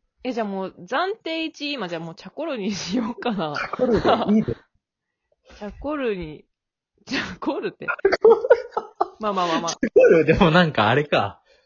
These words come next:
Speaker 2: ちょっとなんか違いますか？チャコルって。
Speaker 1: なんか、ちょっとさ、
Speaker 2: もうちょっといいかな。
Speaker 1: うん、ちょっとなんか、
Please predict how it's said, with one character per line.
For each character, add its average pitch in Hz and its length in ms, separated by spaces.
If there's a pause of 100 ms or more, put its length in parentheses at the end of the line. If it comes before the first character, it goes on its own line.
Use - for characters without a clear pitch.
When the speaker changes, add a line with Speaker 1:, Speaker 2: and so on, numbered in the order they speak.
(280)
Speaker 2:
ち 269 80
ょ 254 40
っ 226 40
と 185 60
な 190 160
ん 170 60
か 127 80
違 151 280
い 180 40
ま 190 120
す - 120
か？ 82 260
チ - 140
ャ - 60
コ 113 140
ル 92 100
っ - 140
て。 - 240 (140)
Speaker 1:
な 240 220
ん 220 80
か、 170 360 (1600)
ち - 80
ょ 294 120
っ 285 40
と - 0
さ、 - 0
Speaker 2:
も - 0
う - 0
ち 349 80
ょ - 20
っ - 60
と - 60
い - 20
い 220 40
か 180 720
な。 196 200
Speaker 1:
う 196 40
ん、 202 60
ち 403 100
ょ 440 40
っ - 20
と - 100
な 226 140
ん - 20
か、 160 380